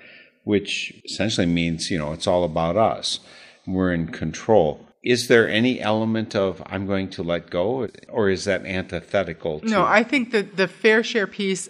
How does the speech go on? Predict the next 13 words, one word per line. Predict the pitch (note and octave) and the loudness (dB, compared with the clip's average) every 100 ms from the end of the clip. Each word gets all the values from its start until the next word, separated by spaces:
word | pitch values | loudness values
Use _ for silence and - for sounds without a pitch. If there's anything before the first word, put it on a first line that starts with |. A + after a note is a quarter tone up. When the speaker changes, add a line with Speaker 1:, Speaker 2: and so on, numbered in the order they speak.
| - | 2
Speaker 2:
also | F#3 B3+ C4 F#3+ | 4 4 2 -4
extends | D#3 D3+ - D#3+ D#3+ E3 E3 | -4 -8 -8 -4 -2 -4 -8
to | - - D3+ C#3+ D3+ - | -10 -6 -4 -6 -8 -12
the | F3 E3 F3+ - | -8 2 2 2
animals | F#3 F#3+ F#3+ F3 E3 | -2 0 0 -2 -2
around | D#3 D#3+ F#3+ F#3+ | -2 0 -2 -4
us | - - - | -8 -12 -10
and | E3 | -4
not | E3 E3+ | -2 -2
just | E3+ D#3+ | -4 -8
the | E3+ | -10
domesticated | D#3 D#3 E3 - E3 D3+ - | -10 -10 -10 -12 -12 -12 -14
ones. | D3 C#3+ - E3 | -16 -16 -18 -20